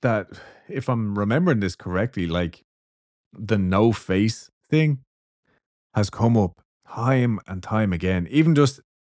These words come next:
like, one of the episodes of Just F and Ghost Stories, I'm pretty sure, is called He Had No Face, or It Had No Face. And then,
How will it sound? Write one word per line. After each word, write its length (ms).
like, 260
one 200
of 180
the 280
episodes 400
of 80
Just 220
F 100
and 100
Ghost 200
Stories, 260
I'm 80
pretty 300
sure, 220
is 120
called 400
He 220
Had 240
No 160
Face, 380
or 160
It 160
Had 240
No 120
Face. 480
And 220
then, 440